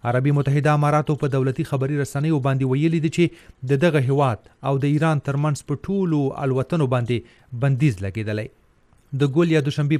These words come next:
په ورځ د کرونا وایرس لومړنۍ پیښې په ګڼو هیوادونو لکه افغانستان، کویت، بحرین او عمان کې راپورټ شوي چې ټول یې له ایران سره تړاو لري.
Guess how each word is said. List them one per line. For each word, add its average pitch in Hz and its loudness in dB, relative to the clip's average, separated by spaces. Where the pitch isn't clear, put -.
په 139 0
ورځ 143 2
د 135 -2
کرونا 151 0
وایرس 143 -2
لومړنۍ 143 0
پیښې 151 -2
په 135 -2
ګڼو 143 0
هیوادونو 123 0
لکه 139 -2
افغانستان، 156 -2
کویت، 151 -2
بحرین 139 -2
او 127 0
عمان 139 2
کې - -8
راپورټ 127 -2
شوي 110 -4
چې 110 -4
ټول 202 2
یې 113 -2
له 135 2
ایران 151 0
سره 120 -2
تړاو 107 -2
لري. 104 -6